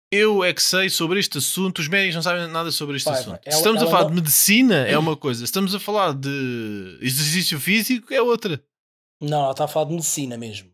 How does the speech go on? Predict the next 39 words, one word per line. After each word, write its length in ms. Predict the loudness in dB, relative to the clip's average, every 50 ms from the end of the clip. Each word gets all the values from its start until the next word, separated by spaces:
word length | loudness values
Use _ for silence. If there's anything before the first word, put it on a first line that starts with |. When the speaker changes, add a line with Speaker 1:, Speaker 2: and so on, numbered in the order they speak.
| _
Speaker 2:
Imagina, 380 | -10 -6 -6 -4 -4 -4 -6 -6
tens 200 | -6 -6 -4 -4
uma 120 | -2 -4 -2
doença, 520 | -2 0 0 0 0 0 -2 -4 -6 -6 -8 _ _ _ _ _ _ -8
ela 160 | -6 -4 -2
não 140 | -2 -2 0
vai 400 | 2 2 2 4 2 0 -4 -8 _ _ -10
tomar 280 | -6 -2 -2 0 0
uma 140 | -2 -4 -4
droga 320 | -2 -2 -2 -2 -2 -6
prescrita, 680 | -10 -12 -12 -10 -8 -6 -6 -6 -6 -8 -10 -12 -12 -12 _ _ _ _ _ _ _ -6
vai 220 | 0 0 0 2
tomar 320 | 0 0 0 2 2 2
qualquer 220 | 2 2 0 0 0
coisa 260 | -2 -2 -2 -2 -2
que 100 | -2 -2
ela 160 | 0 2 4 4
Speaker 1:
Ah, 60 | 4
Speaker 2:
acha 200 | 4 4 2 2 0
Speaker 1:
então 160 | 2 2 0
Speaker 2:
que 40 | 2
Speaker 1:
a 40 | 2
Speaker 2:
lhe 60 | 2
faz 120 | 4 4 4
Speaker 1:
gaja, 120 | 4 2 0 0 0 0
Speaker 2:
bem. 100 | -2 -4
Speaker 1:
a 40 | -4
gaja 260 | -2 -2 -2 -2 -2 -4
é 40 |
negacionista, 680 | -4 -2 -2 -2 0 0 -2 -2 -2 -2 -4 -6 -10 -8
já, 160 | -6 -8 -8
já 180 | -6 -6 -8 -8
estou 160 | -6 -8 -10
a 20 |
perceber. 340 | -10 -10 -10 -4 2 2 2 4
Speaker 2:
É, 460 | 4 2 2 2 0 -2 -4 -10 -14 -20 _ _ _ _ _ _
Speaker 1:
Pronto. 180 | -6 -4 -4 -2
Pronto, 40 | -2
Speaker 2:
é. 140 | -2 -2